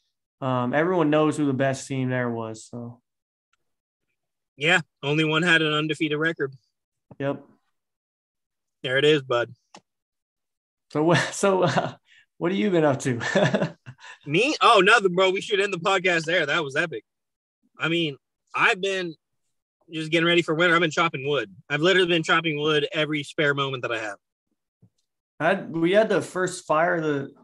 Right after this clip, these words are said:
Speaker 1: season last night. I s-, had a fire here, um, 'cause it was cold, and, um, today it's been raining.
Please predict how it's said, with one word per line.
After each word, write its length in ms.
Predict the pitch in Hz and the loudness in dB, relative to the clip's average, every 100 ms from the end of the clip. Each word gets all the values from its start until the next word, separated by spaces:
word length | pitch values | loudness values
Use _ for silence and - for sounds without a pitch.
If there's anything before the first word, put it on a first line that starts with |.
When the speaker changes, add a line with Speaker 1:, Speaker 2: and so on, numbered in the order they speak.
| - | -18
Speaker 1:
season 560 | - 165 160 156 143 143 | -6 -4 -4 -4 -4 -2
last 280 | 147 135 | -4 -2
night. 240 | 139 165 139 | -2 -2 -2
I 40 | |
s-, 160 | 131 - 143 | -6 -8 -6
had 160 | 151 | -4
a 40 | 147 | -4
fire 380 | 147 143 143 | 0 0 0
here, 360 | 135 147 160 - _ _ _ _ - _ - | -4 -4 -6 -10 _ _ _ _ -20 _ -10
um, 500 | 139 135 131 127 123 _ | -4 -2 -2 -4 -10 _
'cause 140 | 147 135 | -10 -6
it 60 | |
was 160 | 135 131 | -6 -8
cold, 400 | - 139 147 139 | -6 -4 -2 -4
and, 280 | 127 123 - _ _ _ _ - | -6 -8 -12 _ _ _ _ -14
um, 240 | 127 127 | -12 -12
today 280 | - 135 147 | -8 -4 -4
it's 120 | 135 | -4
been 180 | 135 131 | -6 -6
raining. 480 | 123 135 139 123 | -4 -6 -6 -8